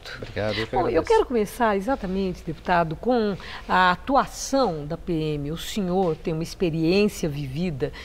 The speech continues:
Speaker 2: de trinta e três anos
Speaker 1: Trinta e três.
Speaker 2: na P M de São Paulo. Então, eu quero ouvi-lo sobre isso, porque a P M, é, a, é, a atuação da P M tem sido, tem, desencadeia uma polêmica.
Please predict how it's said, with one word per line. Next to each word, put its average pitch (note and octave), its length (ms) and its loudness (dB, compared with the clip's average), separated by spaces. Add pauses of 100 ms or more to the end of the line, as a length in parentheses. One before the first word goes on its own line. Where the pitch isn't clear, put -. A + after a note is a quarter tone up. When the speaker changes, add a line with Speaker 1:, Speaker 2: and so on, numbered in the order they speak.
(160)
Speaker 2:
de F3 120 0
trinta D#4 680 4
e B3 80 4
três A3 640 4
anos D#3 680 -4
Speaker 1:
Trinta G#2 140 -10
e - 100 -12
três. G2+ 180 -10
Speaker 2:
na E3+ 100 0
P G3 120 -2
M D#3 180 -2
de D3+ 100 -10
São G3 180 -6
Paulo. - 360 -6 (420)
Então, B3 540 4
eu C4+ 120 2
quero C#4 320 0
ouvi-lo F3 640 -2 (300)
sobre F3+ 360 -2
isso, D#3+ 360 -4
porque C#4 680 2 (260)
a E4+ 80 6
P - 140 0
M, B3 500 4
é, A#3 240 2
a, A3+ 280 0
é, A3 200 4
a A#3 160 6
atuação C4 560 0
da C4 80 4
P B3+ 120 0
M A3+ 180 2
tem D4+ 160 0
sido, C#4+ 920 2
tem, D#4 260 0 (140)
desencadeia A#3 640 4
uma G3+ 140 -2
polêmica. D3+ 640 -4